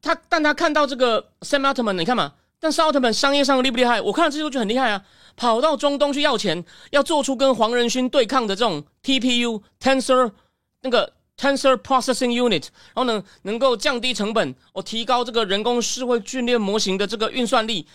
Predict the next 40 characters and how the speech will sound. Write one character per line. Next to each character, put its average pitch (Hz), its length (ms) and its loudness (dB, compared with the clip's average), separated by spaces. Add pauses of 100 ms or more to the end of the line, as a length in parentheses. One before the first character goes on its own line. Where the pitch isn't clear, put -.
(180)
还 233 120 -2
要 277 80 2
弄 285 160 -2
出 254 120 -4
一 247 60 -6
个 233 80 -2
A - 240 0
I 269 180 2
专 269 240 0
属 214 140 0
的 175 100 2
硬 240 200 2
体， 160 160 -2
跟 240 200 0 (280)
贾 180 200 0
伯 214 200 0
斯 240 180 -4
之 220 220 -8
前 208 180 2
最 254 160 0
厉 233 140 -2
害 226 100 0
的 190 140 -4
那 226 80 -2
个 202 260 0
设 247 220 2
计 226 120 -2
师， 214 280 -2
好 180 100 2
像 226 120 -2
郭 233 140 2
台 220 140 0
铭 202 120 -2
也 180 60 -2
提 202 80 -8
到 202 120 2
过 220 100 0
那 220 60 -4
个 196 100 0
人， 156 180 0